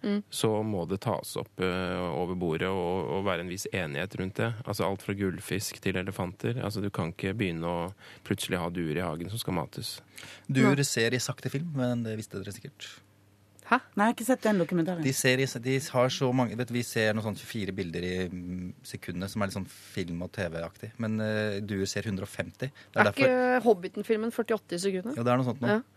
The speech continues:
Speaker 3: Men da blir det enda tydeligere. Men det er derfor duer kan ta, letter så sent når du kjører på dem med bil. Så sitter de og sitter og sitter og sitter, helt til de plutselig letter når du tror du skal kjøre på dem. Det er fordi de
Speaker 2: Mm.
Speaker 3: ser de sakte film.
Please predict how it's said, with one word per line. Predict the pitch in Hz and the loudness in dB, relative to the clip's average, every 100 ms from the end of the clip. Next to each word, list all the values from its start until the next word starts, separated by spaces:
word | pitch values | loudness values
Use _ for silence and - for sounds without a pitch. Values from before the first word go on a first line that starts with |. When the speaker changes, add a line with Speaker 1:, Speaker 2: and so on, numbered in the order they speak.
| - | -10
Speaker 3:
Men | 117 | 0
da | 117 | 2
blir | 117 | 6
det | 120 | 6
enda | 113 | 6
tydeligere. | 113 110 | 4 4
Men | 131 143 | 4 8
det | 143 | 8
er | 139 | 8
derfor | 135 | 6
duer | 147 139 123 123 | 2 4 4 4
kan | 131 | 0
ta, | - 143 117 | 2 2 2
letter | 123 131 139 - 127 | 2 2 2 2 -4
så | - 113 117 | -2 -2 -2
sent | - 113 117 - | 2 2 2 0
når | 120 | -2
du | 113 | 0
kjører | - 104 | 0 2
på | 101 104 98 | 2 0 2
dem | 101 | 2
med | 107 | 2
bil. | 107 143 135 - - | 0 -2 -4 -12 -18
Så | - 120 | -8 -4
sitter | - - 104 | -4 -4 -2
de | 110 | -2
og | 110 | -2
sitter | 104 - | -6 -4
og | 107 | -6
sitter | 101 - | -6 -8
og | 104 | -8
sitter, | 98 - - | -6 2 8
helt | 139 | 8
til | 131 | 8
de | |
plutselig | 127 123 120 | -4 -4 -2
letter | 113 110 107 - - - | -2 -4 -6 -16 -18 -6
når | 113 | -6
du | |
tror | 113 101 | -4 -4
du | |
skal | 98 110 | -2 -2
kjøre | 104 87 | -4 -2
på | 92 | -4
dem. | 98 | -4
Det | |
er | 107 | -2
fordi | 120 | 0
de | 131 | 0
Speaker 2:
Mm. | 160 | 0
Speaker 3:
ser | 113 101 | 0 0
de | 101 | 0
sakte | 110 117 - - | -2 -8 -8 -6
film. | 131 | -6